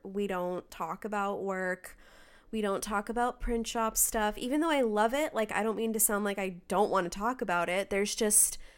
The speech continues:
there has to be a separation at some point. And Bargles is so, thankfully, and I'm so grateful for the fact that you're so excited about the print shop and preset stuff and certain emails that come in,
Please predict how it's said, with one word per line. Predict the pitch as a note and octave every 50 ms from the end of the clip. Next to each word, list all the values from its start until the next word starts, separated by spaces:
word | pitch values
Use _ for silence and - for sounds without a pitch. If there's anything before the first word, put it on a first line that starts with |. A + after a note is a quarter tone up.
| - -
there | - G#3+
has | F#3+ - - - A3+ A#3 A3+ - -
to | - G#3 F#3+
be | F#3+ F3+
a | E3 F3
separation | - - F#3 F3 - - D#3+ D#3+ F3 G3 - - D#3+
at | D#3 -
some | - - D#3 E3+
point. | - - F3 E3 - -
And | G#3 G#3 G3
Bargles | - G3+ G#3 C4 D4+ C#4+ C4+ B3+ A#3+ A#3
is | G#3 G#3 G3
so, | - - - - A3+ G#3+ G#3+ A3 A3+ A3 A3+ - - - - - -
thankfully, | - D4 F#4+ B4 B4+ - C4+ A3+ A3 G#3 G#3+ A#3 B3+ B3+ - - - - - - - - - _ _ -
and | A#3 A3+ G#3+ G#3 G#3
I'm | - G#3+ A3
so | G#3 - C4 B3+
grateful | B3 B3 B3+ C#4+ C#4+ C#4+ C#4
for | A3 B3 A#3
the | G#3+ G#3
fact | - G#3 G3 G3+ -
that | G#3+ G3+ F#3
you're | G3+ G#3 G#3
so | G#3 - - - - - - - A#3+ A#3+ B3+ C4+ C4+
excited | - B3 - - - - A3+ A3+ A3+ A3+ G#3
about | G#3+ G#3 G3+ G3+ -
the | G#3+
print | - - A#3 A3 A3
shop | - - A#3 A3 G#3 G#3 G3+ G3+ G3+ - - -
and | G3 G3 F#3+ F#3+ F3+ F3+ F3 F3 F3+ F3+ F#3 - G3+ - - - - - - -
preset | - D#4 D#4 D4 - - C#4 C4+ B3+ C4
stuff | - - - - B3+ A#3 A#3 A3 A3 - - - A3+
and | - G#3+ G#3 G3 G3 F#3+ F#3+ F#3 F#3+ F#3+ F#3+ F#3 F#3+ - - - - - - - -
certain | - A#3 F#3+ G3+ G#3+
emails | G#3+ D4+ D4+ D4 C#4+ C4+ C4 -
that | - - -
come | - A3 A#3+ A#3 A3+
in, | A3 G#3 G#3 G3+ G3+ G#3 G#3 G#3 -